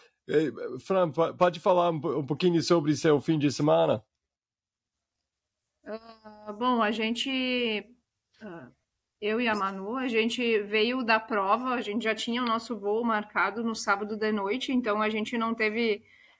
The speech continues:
Speaker 2: descanso depois da prova, a gente já f-, saiu da, da prova da arena lá, já fomos, ah,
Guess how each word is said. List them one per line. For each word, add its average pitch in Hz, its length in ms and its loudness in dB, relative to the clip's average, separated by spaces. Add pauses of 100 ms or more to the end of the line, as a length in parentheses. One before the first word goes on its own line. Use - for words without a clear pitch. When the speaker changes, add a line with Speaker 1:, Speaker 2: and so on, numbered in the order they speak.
Speaker 2:
descanso 240 760 0
depois 214 420 -2
da 208 100 -2
prova, 202 440 -4
a 190 60 -4
gente 196 600 -6 (400)
já 214 260 4
f-, - 220 -14
saiu 233 340 0
da, 247 220 2
da 226 140 0
prova 220 440 0
da 226 120 -2
arena 220 480 -2
lá, 220 540 -2
já 220 160 -2
fomos, 226 680 -4 (120)
ah, 202 520 -4